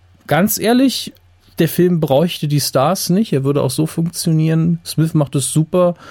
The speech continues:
Regie in Ordnung, Bilder cool. Besetzung sonst auch klasse. Also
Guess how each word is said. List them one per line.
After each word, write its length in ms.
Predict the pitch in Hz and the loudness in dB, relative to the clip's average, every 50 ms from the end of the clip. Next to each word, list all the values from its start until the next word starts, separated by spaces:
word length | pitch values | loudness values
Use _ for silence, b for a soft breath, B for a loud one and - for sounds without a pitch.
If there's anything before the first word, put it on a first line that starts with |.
| B B B B B - | B B B B B -2
Regie 400 | 123 120 117 135 165 180 - - - - - | -2 0 2 2 2 2 0 -2 -4 -6 -4
in 100 | 147 139 | -2 0
Ordnung, 420 | 104 139 143 131 147 139 135 127 | 0 0 0 2 2 2 2 2
Bilder 360 | 131 151 151 156 151 147 147 - _ - - - | 2 2 2 4 4 2 0 -2 _ -8 -2 0
cool. 300 | 160 151 151 151 151 151 b b b b b b b b b | 2 4 4 4 2 0 b b b b b b b b b
Besetzung 460 | b 131 123 135 143 - - - 135 131 | b -2 0 0 0 0 0 0 2 2
sonst 340 | 127 131 131 139 - - | 2 2 2 0 -2 -4
auch 200 | - 117 139 - | -4 -4 -4 -4
klasse. 300 | - - 156 147 143 - | -2 -2 -2 -2 0 0
Also 240 | - 135 135 135 127 | 0 2 2 2 0